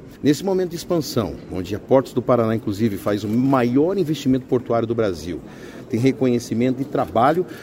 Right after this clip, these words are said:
nós estamos recebendo a homenagem da Assembleia Legislativa, representando milhões de paranaenses. Pra nós é uma honra. Então, em nome do presidente, Luiz Fernando, todos os diretores e os nossos centenas e milhares de colaboradores, muito obrigado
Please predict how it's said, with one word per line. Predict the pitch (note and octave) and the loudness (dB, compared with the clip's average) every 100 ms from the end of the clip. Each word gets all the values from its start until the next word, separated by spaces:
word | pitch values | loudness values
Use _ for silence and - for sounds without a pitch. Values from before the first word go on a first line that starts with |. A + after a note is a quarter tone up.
| - - A#2 | -14 -8 -4
nós | G#2+ | -2
estamos | C3+ A#2 | 0 -2
recebendo | A2 B2+ A2 G#2+ | -4 -2 0 0
a | G2 - | -2 2
homenagem | F3+ G3 D#3 A#2+ A2 G#2 | 2 4 2 2 0 -4
da | G2 | -4
Assembleia | F#2+ - F2 F#2+ G2 | -6 -6 -4 -2 0
Legislativa, | F#2 G#2 G2+ - G3 | -2 -4 -4 -2 -2
representando | D#3+ D#3+ C#3+ C#3+ D#3+ E3+ | 0 2 4 4 2 2
milhões | A3+ D#3+ F3 G#3 D#3+ | 4 4 4 4 0
de | G2+ G#2 - - - | -2 -6 -8 -16 -2
paranaenses. | D#3 D3+ B2 A2 B2 D3 F3+ D#3+ - - - | 2 4 4 4 2 2 -2 -8 -10 -16 -6
Pra | - C3 | 4 6
nós | B2 B2 | 6 4
é | |
uma | C#3 C#3 - | 2 0 0
honra. | B2 A2 F2+ | 2 2 -2
Então, | E2 A#2+ A#2+ | -2 0 2
em | |
nome | A#2 A2 | 2 0
do | G#2+ | -2
presidente, | A#2 G#2 F2+ C3 D#3+ F3+ F3+ E3+ G2+ | 0 0 2 4 4 0 -6 -10 -6
Luiz | G2+ G#2 | -6 -4
Fernando, | A2 F#2+ B2 D#3 D#3 | -2 0 0 0 0
todos | C#3 G#3 G#3 D3+ | 2 2 2 0
os | C3 | 0
diretores | A#2+ G2+ C#3 D3 E3+ E3 - - | 2 2 4 4 4 -2 -8 -4
e | E3+ | -2
os | C#3+ | 2
nossos | D3+ D3 | 2 2
centenas | C#3+ A#2+ F#3+ A3+ D#3 | 0 0 0 0 0
e | |
milhares | D3 B2+ C3+ | 4 4 4
de | A2+ | 2
colaboradores, | C3 A#2+ A2+ G#2 A2+ C#3+ D3+ - - - - | 2 4 4 2 4 4 2 -10 -14 -16 -8
muito | B2+ F3+ G#3 | 0 2 4
obrigado | F#3 C#3+ A2 A#2 B2+ | 4 4 2 2 0